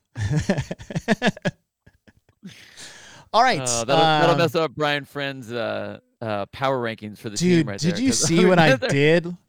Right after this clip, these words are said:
Speaker 1: Like a moron? <laughs> I left. So I was part of this rank your top twenty, man. And I, dude, I was, I had this, all these spreadsheets going. I've never gotten so nerdy in my life. Like, I don't do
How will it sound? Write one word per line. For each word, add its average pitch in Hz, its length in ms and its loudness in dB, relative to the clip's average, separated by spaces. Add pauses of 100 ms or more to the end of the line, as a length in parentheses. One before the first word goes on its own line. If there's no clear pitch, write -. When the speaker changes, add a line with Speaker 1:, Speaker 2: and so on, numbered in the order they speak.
Speaker 1:
Like 143 160 -4
a 139 80 -2
moron? 143 760 -2 (840)
<laughs> - 1200 -16
I 277 560 4
left. 233 320 4 (1080)
So - 180 0
I 202 80 4
was 202 120 2
part 175 220 2
of 151 60 4
this 139 160 0
rank 135 260 0
your 127 80 -6
top 123 240 -4
twenty, 117 280 -4
man. 113 200 -4
And 120 100 -4
I, 185 200 -6
dude, 180 180 2
I 170 80 2
was, 170 180 0
I 165 100 2
had 175 160 4
this, 147 200 -2
all 202 220 4
these 185 160 0
spreadsheets - 680 2
going. 156 160 0
I've 170 120 4
never 165 300 2
gotten 127 400 0
so 123 240 -2
nerdy 113 320 0
in 101 60 -4
my 98 140 -6
life. 90 260 -10
Like, 147 140 0
I 190 80 2
don't 190 260 -2
do 110 240 -4